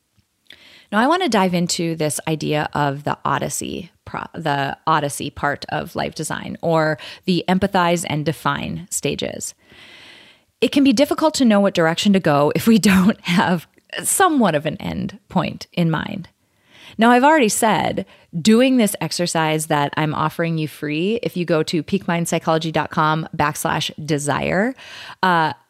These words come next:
this is something I do on the regular. You know, I feel like I get kind of blown off course once in a while. I do this exercise and sort of re-point myself in the right direction. I've gone through one of those iterations of the testing and evaluation, and I'm like, "Huh, how do I feel?"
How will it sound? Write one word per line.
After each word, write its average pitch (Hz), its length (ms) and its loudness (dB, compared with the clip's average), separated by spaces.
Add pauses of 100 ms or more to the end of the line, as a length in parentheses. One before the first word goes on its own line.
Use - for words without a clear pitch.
this 233 240 4
is 392 80 4
something 185 280 2
I 151 80 0
do 156 300 2
on 147 160 -2
the 139 100 -4
regular. 139 680 -6 (380)
You 180 80 0
know, 180 160 4
I 180 160 2
feel 196 200 2
like 208 140 2
I 202 100 2
get 185 140 0
kind 190 200 0
of 147 100 0
blown 165 300 2
off 160 200 0
course 233 380 0
once 220 240 0
in 214 80 0
a 208 60 4
while. 190 340 4
I 170 160 0
do 160 140 -2
this 156 180 -4
exercise 180 640 0
and 160 100 -2
sort 165 180 2
of 156 200 -4
re-point 165 840 -2
myself 147 600 -2
in 165 80 -2
the 151 80 -2
right 143 200 -4
direction. 202 680 2 (560)
I've 175 200 2
gone 185 340 2
through 226 200 2
one 214 160 2
of 208 80 2
those 208 280 2
iterations 196 580 2
of 175 100 -2
the 170 100 0
testing 185 480 0
and 180 80 2
evaluation, 170 640 2
and 175 120 -2
I'm 170 120 -2
like, 160 180 -2
"Huh, 254 300 2
how - 340 -2
do 185 100 0
I 165 120 2
feel?" 196 460 2